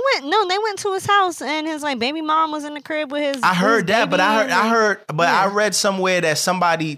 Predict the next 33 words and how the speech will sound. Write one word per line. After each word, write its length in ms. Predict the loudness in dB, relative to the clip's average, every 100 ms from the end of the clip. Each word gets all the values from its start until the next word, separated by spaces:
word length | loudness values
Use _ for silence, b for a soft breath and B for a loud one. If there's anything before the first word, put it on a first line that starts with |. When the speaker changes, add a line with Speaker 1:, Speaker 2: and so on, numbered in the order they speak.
| -2
Speaker 2:
that 140 | -2
he 180 | -2 -6
ha-, 240 | -6 -4
he 120 | -2 0
had 180 | 0
somebody 380 | 0 -2 0 -2
bring 300 | -2 -2 -2
the 100 | -4
jewelry. 400 | -4 -4 -6 -10 _ _ _ _ _ _ _ _ _ -12
Speaker 1:
No, 240 | -8 -8 -8
I 280 | 0 0 2
read 320 | 0 0 0 -2
that 340 | -2 -2 -4
they 440 | -6 -4 -4 -6 -8
went 300 | -8 -10 -8
to 120 | -8
his 200 | -8 -8
baby, 380 | -6 -6 -6 -6
they 200 | -6 -6
went 220 | -6 -8
to 100 | -8
his 200 | -8 -4
house. 360 | -2 -2 -4 -2
Speaker 2:
I 60 | 0
thought 160 | 0 0
that's 160 | 0
where 80 | 0
they 80 | -2
took 200 | 0 0
Speaker 1:
Took 80 | 0
Speaker 2:
him 80 | -2
Speaker 1:
him 80 | -4
Speaker 2:
from. 260 | -6 -10